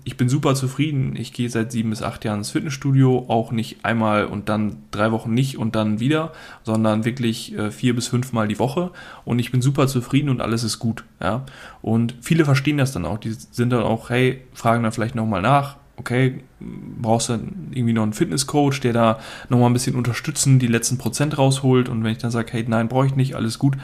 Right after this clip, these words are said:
dann passt das auch, ja. Dann gibt's die Leute, die dann nochmal wieder nachhaken, ja, und das sind dann die Leute, die ihnen dann auch, auch oft auf den, ähm, ja, wie soll ich sagen, auf den Sack gehen,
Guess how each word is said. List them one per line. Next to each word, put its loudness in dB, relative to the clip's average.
dann 0
passt 2
das -2
auch, -6
ja. 2
Dann 4
gibt's 4
die -2
Leute, 4
die -2
dann 2
nochmal 4
wieder 4
nachhaken, 0
ja, 2
und -2
das 2
sind 2
dann 6
die -2
Leute, 4
die -2
ihnen 4
dann 4
auch, -2
auch 2
oft 0
auf 2
den, 0
ähm, 0
ja, 4
wie -2
soll 2
ich -2
sagen, 4
auf -2
den 2
Sack 2
gehen, 6